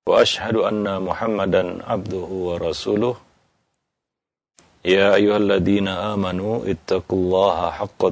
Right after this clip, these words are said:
tuqatih. Wa la tamutunna illa wa antum muslimun. Amma ba'du. Fa inna ahsanal kalami kalamullah.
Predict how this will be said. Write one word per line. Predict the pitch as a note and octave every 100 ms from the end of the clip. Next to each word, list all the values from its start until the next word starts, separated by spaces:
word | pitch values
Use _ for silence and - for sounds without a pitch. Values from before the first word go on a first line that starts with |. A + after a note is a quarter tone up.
| -
tuqatih. | E2 - E2 - A#2+ G#2 _ _ _ _ _ _ _ _ _ _ _ _ -
Wa | F2+
la | G2+ A#2
tamutunna | G#2+ G2+ G#2+ A2+ - G#2+ G#2 G2+ F2
illa | F#2+ F#2+ F#2 F#2 F2+
wa | F#2 F2
antum | F2+ F2 E2+ E2+
muslimun. | F2 D#2+ E2 D#2+ C#2 A#1 - _ _ _ _ _ _ _ _ _ _ _
Amma | A2 G#2+ G#2 F2+
ba'du. | E2+ D#2 D#2+ C#2+ C2 _ _ _ _ _ -
Fa | G2+
inna | G#2 G2 E2+
ahsanal | - - G#2 G2+ F#2
kalami | E2 F#2 F#2+ G2+ F#2+ F2
kalamullah. | - F#2 F#2 F2+ F2+ E2 F#2+ A2+